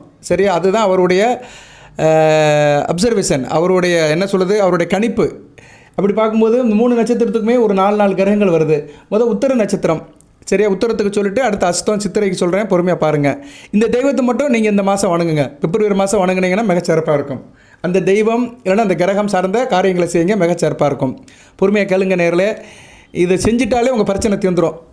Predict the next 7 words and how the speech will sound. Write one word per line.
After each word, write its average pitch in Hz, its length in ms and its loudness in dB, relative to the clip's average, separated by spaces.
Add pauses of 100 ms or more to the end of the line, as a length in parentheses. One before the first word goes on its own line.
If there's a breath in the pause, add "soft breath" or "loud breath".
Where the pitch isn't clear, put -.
(360)
நான் 170 140 -2
நட்சத்திரத்துக்கு 202 520 -2
சொல்றேன், 165 300 -2 (720)
ராசிக்கு 208 360 0
சொன்னா 208 200 0
கூட 208 180 0
பொ-, 196 200 -10